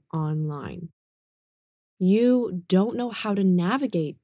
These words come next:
the situation that has totally changed in your life,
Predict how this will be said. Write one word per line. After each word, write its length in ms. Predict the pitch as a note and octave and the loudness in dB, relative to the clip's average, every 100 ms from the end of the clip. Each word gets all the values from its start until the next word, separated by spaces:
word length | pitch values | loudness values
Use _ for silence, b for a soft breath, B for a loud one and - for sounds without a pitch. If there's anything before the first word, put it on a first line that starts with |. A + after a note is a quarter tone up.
| - | 0
the 100 | F#3 | 2
situation 720 | - A3 - G#3+ G3 G#3+ F#3 | 2 0 0 2 2 2 2
that 140 | E3+ | 2
has 160 | F3 - | 2 -2
totally 600 | - - - C4 C#4 B3+ | -6 -12 -2 0 0 -2
changed 480 | G#3+ - G#3 G3+ - - | -2 -2 0 0 -2 0
in 160 | F#3 | 2
your 180 | F3 B3 | 2 0
life, 480 | A#3 C#3+ F2+ - - | -2 -2 -6 -12 -20